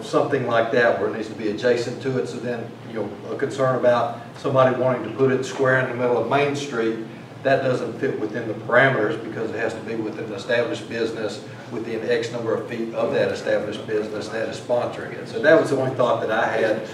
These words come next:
while you were making those discussions, and, uh, I wanted to offer that suggestion for whatever it's worth.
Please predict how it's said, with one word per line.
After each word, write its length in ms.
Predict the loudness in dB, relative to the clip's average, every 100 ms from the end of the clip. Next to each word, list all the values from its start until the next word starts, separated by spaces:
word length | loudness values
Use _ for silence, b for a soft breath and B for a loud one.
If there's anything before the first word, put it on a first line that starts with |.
| B -4
while 220 | 4 6 6
you 80 |
were 120 | 2 2
making 340 | 2 2 -2
those 260 | -4 -4 -4
discussions, 720 | -6 0 2 2 -2 -6 -8 -10 -12 -14 -10
and, 220 | -4 0
uh, 260 | 2 2 0
I 80 | -2
wanted 320 | 0 0 0
to 100 | 0
offer 280 | 2 2 0
that 220 | -2 -2
suggestion 540 | -4 -6 -4 -4 -6 -10
for 120 | -10
whatever 340 | -8 -4 -4
it's 120 | -6 -10
worth. 240 | -10 -10